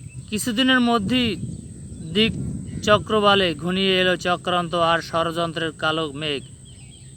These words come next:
সমারসেট ক্ষমতালোভী হলেও সেরকম ধূর্ত ছিলেন না। তাছাড়া এটা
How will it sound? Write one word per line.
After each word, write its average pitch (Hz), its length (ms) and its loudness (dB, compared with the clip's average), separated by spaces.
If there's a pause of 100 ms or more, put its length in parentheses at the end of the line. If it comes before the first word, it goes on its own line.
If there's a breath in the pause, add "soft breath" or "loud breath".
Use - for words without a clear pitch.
(600)
সমারসেট 214 760 4 (100)
ক্ষমতালোভী 214 800 0
হলেও 196 440 2 (320)
সেরকম 196 560 0
ধূর্ত 170 360 -2
ছিলেন 180 320 0
না। 170 240 -2
তাছাড়া 180 520 4
এটা 190 300 2